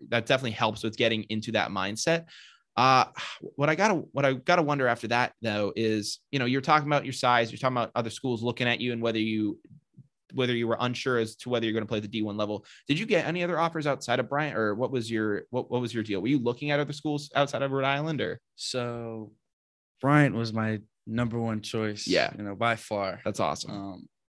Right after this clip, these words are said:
Speaker 2: yeah, I definitely, I got a lot of looks, a lot of local schools, a ton of Division twos.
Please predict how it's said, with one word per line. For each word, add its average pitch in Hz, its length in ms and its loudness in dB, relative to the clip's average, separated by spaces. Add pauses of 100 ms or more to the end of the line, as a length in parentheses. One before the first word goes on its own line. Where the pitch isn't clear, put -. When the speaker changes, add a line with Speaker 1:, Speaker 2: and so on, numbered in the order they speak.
(220)
Speaker 2:
yeah, 131 340 4
I 110 200 -2 (340)
definitely, 120 320 -2
I 110 100 0
got 123 300 -4
a 101 60 -8
lot 117 180 0
of 104 100 -8
looks, 110 580 -6
a 110 40 -8
lot 113 160 -2
of 110 80 -4
local 113 300 -6
schools, 110 340 -10 (320)
a - 60 -18
ton 147 240 2
of 127 100 2
Division 120 380 0
twos. 110 480 -4